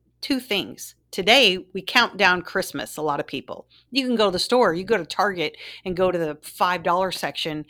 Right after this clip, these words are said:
and buy a, an advent calendar, you know, and put little chocolates in it for your kids. That, that tradition, I think, actually came from Germany.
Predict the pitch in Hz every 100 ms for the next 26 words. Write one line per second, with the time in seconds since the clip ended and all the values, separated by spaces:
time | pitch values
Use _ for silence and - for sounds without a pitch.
0 | - - - 185 165 170 160 151 147 _
1 | _ _ _ 196 190 202 196 202 165 180
2 | - - 196 196 160 135 143 135 _ _
3 | _ _ _ - 180 156 147 180 175 214
4 | - 185 170 - 226 - 156 - 170 -
5 | 170 160 156 151 151 _ - 214 156 143
6 | 156 - _ _ - 185 208 _ _ _
7 | - 185 185 196 196 - _ _ _ -
8 | - 180 165 - 175 170 170 160 160 -
9 | 170 170 156 151 143 165 156 135 -